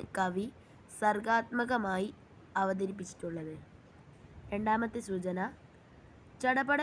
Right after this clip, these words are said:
ശബ്ദം എന്നതുകൊണ്ട് കവി അർത്ഥമാക്കുന്നത് എന്ത്? ഇത്തരത്തിൽ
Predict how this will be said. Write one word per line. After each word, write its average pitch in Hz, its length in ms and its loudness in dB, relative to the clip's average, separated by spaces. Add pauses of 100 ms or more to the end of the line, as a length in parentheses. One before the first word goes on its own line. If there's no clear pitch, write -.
(100)
ശബ്ദം 180 400 0 (360)
എന്നതുകൊണ്ട് 240 520 0 (240)
കവി 196 280 2 (400)
അർത്ഥമാക്കുന്നത് 190 840 -4 (120)
എന്ത്? 160 200 -6 (960)
ഇത്തരത്തിൽ 311 460 0